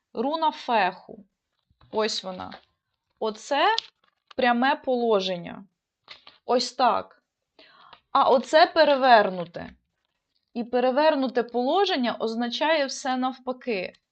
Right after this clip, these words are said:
Отток, відтік грошей, проблеми з грошима. Тупо от все кудись дівається, ресурсу, енергоресурсу немає. Так само руна здоров'я.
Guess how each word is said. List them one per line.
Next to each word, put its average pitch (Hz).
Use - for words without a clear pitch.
Отток, 269
відтік 254
грошей, 214
проблеми 202
з 180
грошима. 180
Тупо 269
от 220
все -
кудись 247
дівається, 190
ресурсу, 277
енергоресурсу 233
немає. 175
Так -
само 269
руна 254
здоров'я. 190